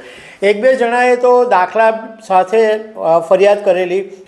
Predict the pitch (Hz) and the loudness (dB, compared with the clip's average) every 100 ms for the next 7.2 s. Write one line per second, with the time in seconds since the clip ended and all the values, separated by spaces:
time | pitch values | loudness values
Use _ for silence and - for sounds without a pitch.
0 | _ _ 220 233 240 277 208 233 233 226 | _ _ 0 2 2 0 0 0 2 2
1 | 214 208 185 208 233 233 226 226 233 196 | 4 2 0 0 0 0 -4 -4 -4 -4
2 | 196 220 226 214 214 214 214 190 208 208 | -4 -2 0 0 2 2 0 -2 -2 -2
3 | 208 220 214 196 208 202 196 202 190 196 | -2 -4 0 0 0 -2 0 0 0 -4
4 | 190 196 196 214 214 185 185 202 208 185 | -2 -4 -4 -6 -4 -6 -2 2 2 0
5 | 196 208 208 175 175 190 202 190 180 202 | -4 -6 -6 0 0 0 -2 -6 -6 -2
6 | 202 175 185 202 175 185 - 170 180 175 | 0 0 0 -2 0 -2 0 0 0 -4
7 | 180 | -10